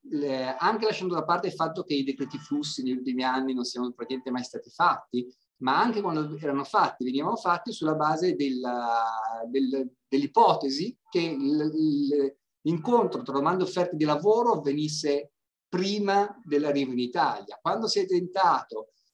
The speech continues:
ancora nel, eh, novantotto, con la Turco Napolitano, di inserire in maniera molto limitata e molto piccola l'istituto dello sponsor, c'era questa possibilità di, di permessi per ricerca di lavoro,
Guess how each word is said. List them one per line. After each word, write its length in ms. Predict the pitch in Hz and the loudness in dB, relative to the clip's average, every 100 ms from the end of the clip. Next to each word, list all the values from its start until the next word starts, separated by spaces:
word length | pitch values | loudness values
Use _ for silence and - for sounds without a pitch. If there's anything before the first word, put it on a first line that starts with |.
| _ - | _ -4
ancora 520 | 131 180 190 180 165 | 0 4 6 6 4
nel, 280 | 139 143 151 | 2 2 4
eh, 760 | 143 135 131 131 123 120 123 120 | 4 4 2 2 0 -4 -6 -6
novantotto, 960 | 131 131 127 - 226 151 - 117 113 - | -2 -2 -2 2 4 4 -2 -8 -8 -6
con 160 | 120 | -4
la 580 | 123 120 123 120 117 117 | -2 -2 0 0 -2 -4
Turco 240 | - 185 156 | -6 -2 -2
Napolitano, 720 | 147 156 147 160 143 123 113 | 0 0 2 4 2 2 -2
di 180 | 131 | -4
inserire 800 | 151 151 175 180 190 185 165 131 | -2 0 2 0 -2 0 2 2
in 180 | 127 151 | -2 -2
maniera 340 | 143 156 175 160 | -2 2 2 4
molto 280 | 175 175 | 2 2
limitata 680 | 165 165 160 160 160 156 - | -2 -4 0 4 4 4 -2
e 60 | 147 | -4
molto 260 | 143 156 | -4 -4
piccola 360 | - 202 - 139 | -6 -8 2 4
l'istituto 420 | 135 - 156 156 | 4 -2 -4 0
dello 140 | 139 123 | 2 0
sponsor, 840 | - 190 196 151 - 120 123 - - | 0 2 4 2 -2 -6 -8 -8 -6
c'era 220 | 180 180 | -4 -2
questa 280 | 147 - 135 | -2 -4 -4
possibilità 580 | 151 - 143 139 165 151 | -6 -2 -4 0 0 2
di, 240 | 135 - _ _ | 0 -2 _ _
di 420 | - 185 160 151 147 | -6 -6 -4 -6 -2
permessi 560 | 170 165 196 190 170 | 0 2 0 0 -2
per 160 | 156 151 | 2 2
ricerca 460 | 147 - 175 175 | 2 4 2 2
di 120 | 143 139 | 0 0
lavoro, 840 | 139 160 180 135 123 139 226 | 2 4 4 4 2 0 -2